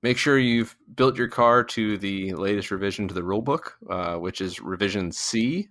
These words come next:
which was released, uh, uh, fairly recently. So make sure you're, you've gotten Rev C and you're familiar with what changed there. Uh, a lot of that was summarized in Tech Bulletin one. Um, and then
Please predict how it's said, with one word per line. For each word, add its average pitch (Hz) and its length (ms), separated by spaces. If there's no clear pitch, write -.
which 101 260
was 95 120
released, 101 500
uh, 90 320
uh, 82 180
fairly 123 360
recently. 107 640
So 98 200
make 101 160
sure 110 160
you're, 101 380
you've 95 180
gotten 110 400
Rev 104 260
C 110 380
and 98 80
you're 95 80
familiar 98 380
with 90 160
what - 160
changed 90 420
there. 90 300
Uh, 87 220
a 80 60
lot 104 180
of 101 60
that 95 120
was 98 140
summarized 98 580
in 92 140
Tech - 240
Bulletin 92 400
one. 143 340
Um, 92 420
and 101 220
then 98 340